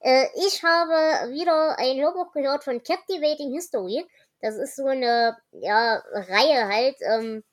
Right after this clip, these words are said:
wo irgendwelche Professoren und so weiter, äh, Dinge erzählen. Ähm, und, äh, diesmal hatte ich, äh, die Gallic Wars, also die Gallischen Kriege. Ich hab da ja tatsächlich so ein bisschen Hass, äh, für,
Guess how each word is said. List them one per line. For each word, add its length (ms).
wo 400
irgendwelche 500
Professoren 680
und 140
so 120
weiter, 600
äh, 40
Dinge 180
erzählen. 800
Ähm, 320
und, 300
äh, 360
diesmal 380
hatte 200
ich, 280
äh, 80
die 200
Gallic 440
Wars, 460
also 300
die 500
Gallischen 340
Kriege. 400
Ich 160
hab 120
da 100
ja 180
tatsächlich 600
so 100
ein 180
bisschen 440
Hass, 300
äh, 400
für, 260